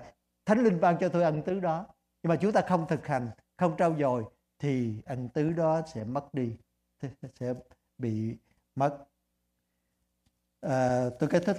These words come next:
phần, phần này để hỏi quý vị hai câu là: thứ nhất là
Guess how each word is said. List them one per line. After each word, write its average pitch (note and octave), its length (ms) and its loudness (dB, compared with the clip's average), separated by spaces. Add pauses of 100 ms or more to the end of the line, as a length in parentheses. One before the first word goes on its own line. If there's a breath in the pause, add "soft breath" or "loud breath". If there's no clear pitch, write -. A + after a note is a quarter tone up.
phần, B2+ 320 -2
phần B2 260 -4
này B2 180 0
để B2 180 0
hỏi B2+ 280 2
quý E3+ 140 2
vị A2+ 240 2
hai C3 180 2
câu B2+ 380 2
là: A2+ 160 0
thứ C#3 160 -6
nhất D#3 240 2 (300)
là G#2 540 0